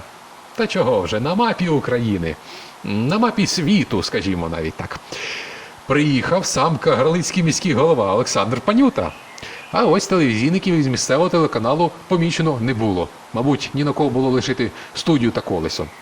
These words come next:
Ну, так що, значить, колесо на призволяще не кинули і не поїхали знімати, як А Т Б відкривають. Ну, ось такі от пріоритети журналістів. Але все ж таки, коротше кажучи, це була неймовірна подія. На жаль, я в цьому визначному місці ніколи не бував, оскільки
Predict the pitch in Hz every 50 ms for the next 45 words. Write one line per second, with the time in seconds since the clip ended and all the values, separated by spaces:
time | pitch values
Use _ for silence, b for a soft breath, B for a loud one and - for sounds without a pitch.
0 | B B B B B B B B B B - 131 135 110 - 101 92 - 120 98
1 | 104 101 90 - 104 - - 135 120 113 107 - 117 113 107 117 120 98 107 117
2 | 101 92 - - - 95 92 - - 226 247 254 240 220 180 131 113 107 101 95
3 | - 107 156 226 208 - 226 226 208 170 202 202 190 190 185 - 185 170 156 -
4 | 156 143 147 127 147 143 143 135 - - 143 139 131 127 117 - - 117 113 120
5 | 139 151 - - 147 - - 139 113 - - B B B B - 139 151 151 151
6 | 143 - 107 - 117 107 95 113 110 113 110 98 87 - - - 87 - - -
7 | - - - - - - - - - - - - - - 185 208 190 - 165 113
8 | - - 101 - 110 - 139 127 - - - 120 101 92 - 92 - B B B
9 | B 165 165 143 156 165 151 117 B B B B 110 120 165 220 240 220 214 170
10 | 120 101 92 87 - - 92 85 87 87 - - - - - B B B B B
11 | B B B 131 131 110 120 117 104 95 98 113 110 - - 131 117 117 113 120
12 | 123 113 127 117 - 143 127 123 120 127 135 113 - - 127 123 120 - - 123
13 | 107 101 98 95 90 92 87 110 175 233 254 233 - 202 180 - - 165 131 107
14 | 113 117 98